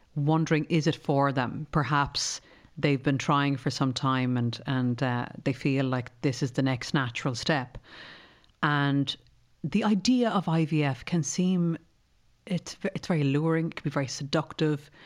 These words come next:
um, you know, that, and, and I suppose maybe is it, is it part of the human condition that you think you are one of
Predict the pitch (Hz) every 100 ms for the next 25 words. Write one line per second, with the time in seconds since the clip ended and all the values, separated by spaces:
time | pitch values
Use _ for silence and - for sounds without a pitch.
0 | - - - - 143 131 131 131 123 -
1 | _ _ - - 156 143 135 131 131 135
2 | 127 117 - _ - _ - 143 143 139
3 | 139 135 160 156 143 147 147 147 160 -
4 | 156 143 - 156 147 - 156 156 175 139
5 | 156 175 160 143 147 147 - 143 139 143
6 | - 147 143 151 147 139 139 - - -
7 | 147 147 160 165 - 139 135